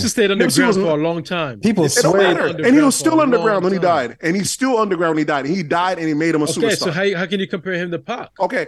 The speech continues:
Speaker 3: Pac was already extending a superstar, then died, so it made him a bigger superstar.
Speaker 1: Mm-hmm.
Speaker 3: Nipsey was, uh, uh, underground, died, and became a superstar. So if you're already a superstar and you die, you eclipse even bigger. That's the reason. Martyrism,
Speaker 1: Yeah.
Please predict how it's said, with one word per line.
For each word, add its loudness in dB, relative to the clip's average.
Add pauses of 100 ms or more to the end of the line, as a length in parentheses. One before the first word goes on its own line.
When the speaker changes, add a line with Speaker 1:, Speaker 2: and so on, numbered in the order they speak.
(140)
Speaker 3:
Pac -2
was 2
already -2
extending -4
a 0
superstar, -4
then -2
died, -2
so -6
it -2
made -2
him -2
a -6
bigger -4
superstar. -8
Speaker 1:
Mm-hmm. -2
Speaker 3:
Nipsey 0
was, -4 (180)
uh, 0 (100)
uh, -2
underground, -2
died, -2
and -6
became -2
a 0
superstar. -8 (160)
So -4
if -6
you're 0
already 0
a -2
superstar -4
and -4
you -2
die, -2
you -2
eclipse -8
even -8
bigger. -6 (320)
That's -4
the 0
reason. -2 (200)
Martyrism, 2
Speaker 1:
Yeah. -12